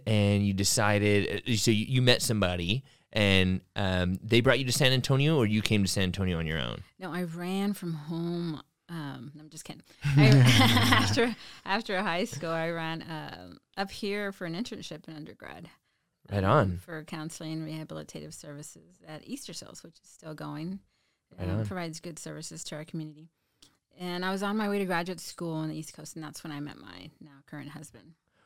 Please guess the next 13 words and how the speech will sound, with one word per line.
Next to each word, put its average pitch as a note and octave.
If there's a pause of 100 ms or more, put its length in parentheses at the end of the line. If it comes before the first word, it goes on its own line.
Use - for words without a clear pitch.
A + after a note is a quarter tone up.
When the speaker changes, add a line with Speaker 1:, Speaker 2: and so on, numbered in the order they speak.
(140)
Speaker 1:
What, B2
uh, F#2 (300)
what A#2+
got A2
you G2+
into F#2+
counseling? F2 (720)
Speaker 2:
Counseling, C4+ (100)
um, G#3 (120)
it's -
a G3
long F3
story, F3